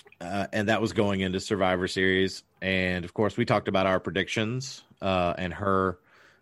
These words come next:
uh, ending up as the sole survivor, which, which did happen. And we'll go into that a little more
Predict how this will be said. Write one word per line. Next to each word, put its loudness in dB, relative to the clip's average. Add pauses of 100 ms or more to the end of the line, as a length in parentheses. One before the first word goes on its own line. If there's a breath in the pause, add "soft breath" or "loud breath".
(160 soft breath)
uh, 0
ending 2
up 2
as 0
the 2
sole 6
survivor, 4 (960)
which, 2
which 6
did 6
happen. 2
And -2
we'll 2
go 8
into 2
that 4
a -2
little 2
more 2